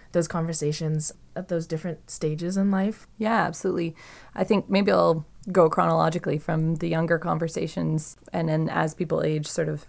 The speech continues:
Speaker 2: how that perspective ends up changing or, or has the possibility to change. So the younger, probably the youngest athlete that I've spoken to about, like, specifically about transitioning out of sport was,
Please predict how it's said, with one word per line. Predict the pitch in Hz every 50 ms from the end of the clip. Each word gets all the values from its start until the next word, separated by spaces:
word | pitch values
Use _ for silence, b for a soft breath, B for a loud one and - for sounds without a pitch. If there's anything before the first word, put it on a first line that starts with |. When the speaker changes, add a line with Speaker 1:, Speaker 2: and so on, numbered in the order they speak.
| - - -
Speaker 2:
how | - - 185 165 156
that | 151 156 156 156 - -
perspective | - - 185 - - 175 - - - 165 160 151 - - - - - _
ends | - 190 170 170
up | 160 156
changing | - - 175 165 165 160 160 160 156 156
or, | 151 147 147 151 -
or | - 156 156
has | 151 151 156 160
the | 160
possibility | 156 - 156 - - - 170 151 - -
to | - 170
change. | 165 - - - - - - - - b b b b b b b
So | - - - 180 165
the | 160 180
younger, | 175 175 190 190 185 170 160 165 160 160 160 160 - -
probably | - 254 247 294
the | 240 240
youngest | 196 170 185 170 170 170 170 165 156 170 170 185 180 - - -
athlete | 180 160 160 160 - - 175 - -
that | 175 180
I've | 165 156 147
spoken | - - - 170 160 - 170 165
to | - 175 165
about, | 156 151 151 - - 165 160 160 160 160 - - - - - - -
like, | - 156 156
specifically | - - 196 190 - 262 233 214 202 180 170
about | 165 156 170 175 -
transitioning | - - 165 160 165 160 - 185 87 170
out | 165
of | 165 151
sport | - - 151 160 156 - -
was, | 165 165 170 165 160 160 160 160 160 156 - - -